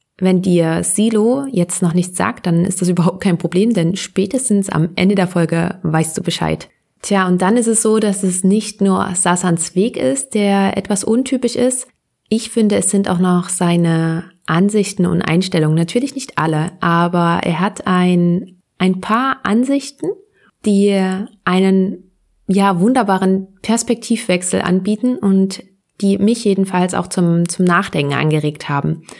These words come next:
Es ist ganz einfach gefühlt in einigen Sachen ein hundertachtzig Grad Blick auf die, auf die Dinge. Genau, von daher ist es ein sehr erfrischendes Interview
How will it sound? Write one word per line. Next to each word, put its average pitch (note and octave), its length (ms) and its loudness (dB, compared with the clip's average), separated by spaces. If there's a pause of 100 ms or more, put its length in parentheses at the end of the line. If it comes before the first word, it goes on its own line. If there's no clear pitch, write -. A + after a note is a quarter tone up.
(360)
Es G3 120 0
ist G#3 100 0
ganz A3 180 0
einfach G3 540 -2
gefühlt A#3+ 640 0 (500)
in G3 400 0
einigen G#3 280 4
Sachen F#3+ 440 -2
ein F#3 380 2
hundertachtzig G3 600 -2
Grad F3 400 -2
Blick F3+ 560 -4
auf E3 400 0
die, E3+ 460 0 (140)
auf F3 180 0
die F3+ 100 0
Dinge. E3 380 -2 (180)
Genau, F3 240 2
von F3 480 0
daher F#3+ 400 0
ist - 180 -4
es F3 220 0
ein E3+ 600 0 (100)
sehr G#3 400 0
erfrischendes C4+ 880 -2
Interview C#4 720 0